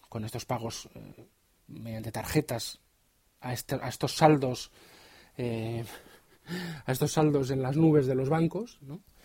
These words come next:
Pero lo que realmente es que no tienen, muchas veces este dinero, es que no, no tiene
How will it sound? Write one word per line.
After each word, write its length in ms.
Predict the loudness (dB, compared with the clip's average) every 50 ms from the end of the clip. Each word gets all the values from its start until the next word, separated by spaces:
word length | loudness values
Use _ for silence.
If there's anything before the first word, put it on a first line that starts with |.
| -20 -20 -20 -20 -20 -20 -20 -20 _ _ _ _ _ -20 -20 -20 -20 _ -20 _ _ _ _ _ _ _ -20 _ _ _ _ _ -18 -18 -8
Pero 200 | -6 -4 -4 -2
lo 180 | -4 -4 -6 -6
que 80 | -6 -6
realmente 580 | -4 -2 -2 0 0 -2 -2 -2 -4 -4 -4
es 100 | -6 -4
que 100 | -2 0
no 160 | 2 2 0
tienen, 480 | 0 -2 -2 -2 -2 -4 -6 -8 -12 -14 _ -20 -20 -12
muchas 320 | -6 -6 -4 -2 -2 -2 0
veces 180 | 0 0 0
este 160 | 0 0 2 4
dinero, 400 | 4 4 4 2 2 0 -4 -6 _ _ _ _ _ _ _ _ _ _ _ _ _ _ _ _ _ _ _ _ _ _ _ _ _ _ _ _ -18 -10
es 180 | -6 -6 -2
que 100 | 0 2
no, 120 | 2 2 2
no 240 | 2 2 0 0
tiene 340 | 0 0 -2 0 0 -2 -4